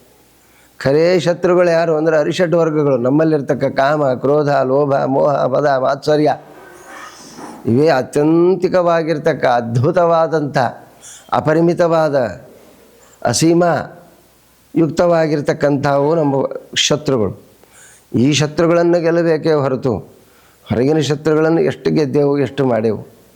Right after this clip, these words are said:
ಆ ಶತ್ರುಗಳನ್ನ ಗೆಲ್ಲಕ್ಕೆ ಹೋಗಿ ನಾವು ಇನ್ನೊಬ್ರಿಗೆ ಶತ್ರುಗಳಾಗ್ತೀವಿ. ಎಂಥ ವಿಚಿತ್ರ ಲೋಕದಲ್ಲಿ.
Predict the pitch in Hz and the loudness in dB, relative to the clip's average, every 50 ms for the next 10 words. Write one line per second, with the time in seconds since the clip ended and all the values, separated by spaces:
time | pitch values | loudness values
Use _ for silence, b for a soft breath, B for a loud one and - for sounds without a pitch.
0 | b b b b b b b b b - 123 127 127 - 143 127 135 160 156 160 | b b b b b b b b b -2 -2 -2 0 -2 -4 -2 -2 0 0 0
1 | 165 156 151 156 160 160 151 127 - 160 170 175 175 165 160 160 175 170 175 175 | 0 0 0 0 0 0 -2 -2 0 0 0 2 2 2 2 0 0 0 0 0
2 | 185 196 175 190 196 185 147 180 - - 185 175 170 165 160 139 123 - - - | 0 0 2 0 0 0 0 -2 -2 0 0 0 2 2 0 0 -2 -6 -10 -12
3 | - - - - - - - 131 156 139 156 165 165 156 147 123 139 135 - - | -12 -12 -14 -20 -10 -4 -2 0 0 2 2 2 2 2 0 -2 -2 -4 -2 -2
4 | 104 98 110 123 123 - 123 107 113 104 98 - - | -2 0 0 0 0 -2 -2 -2 0 -2 -2 -6 -12